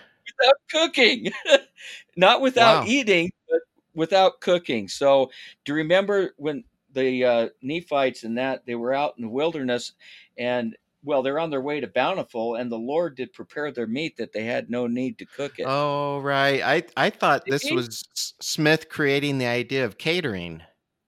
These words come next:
Speaker 1: Oh, okay. <laughs>
Speaker 2: Yeah,
Speaker 1: No,
Speaker 2: maybe
Speaker 1: you see
Speaker 2: that's
Speaker 1: that? That connection there?
Speaker 2: Yeah.
Speaker 1: Again, where he just, uh, creating this shit and then validating it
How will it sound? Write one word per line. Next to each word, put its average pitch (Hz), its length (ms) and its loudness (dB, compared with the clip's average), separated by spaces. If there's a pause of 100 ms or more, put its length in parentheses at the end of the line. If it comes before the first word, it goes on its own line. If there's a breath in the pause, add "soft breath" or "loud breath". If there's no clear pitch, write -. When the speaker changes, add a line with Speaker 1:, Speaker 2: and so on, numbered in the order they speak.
(260)
Speaker 1:
Oh, 135 140 2
okay. 220 500 -2 (120)
<laughs> - 120 -20
Speaker 2:
Yeah, 135 520 0 (200)
Speaker 1:
No, - 180 -6
Speaker 2:
maybe 123 260 -4
Speaker 1:
you 117 180 0
see 247 240 -4
Speaker 2:
that's 226 60 -4
Speaker 1:
that? 294 240 -2 (280)
That 170 180 -6
connection 214 580 -4
there? 240 420 -6 (320 soft breath)
Speaker 2:
Yeah. 127 40 -2
Speaker 1:
Again, 160 640 -2
where 147 340 -4 (100)
he 165 220 -12
just, - 500 -12 (960 soft breath)
uh, 82 40 -20 (1500)
creating 226 640 -6
this 147 120 -4
shit 165 420 0
and 139 180 -6
then 156 160 -8
validating 139 840 -6
it - 200 -12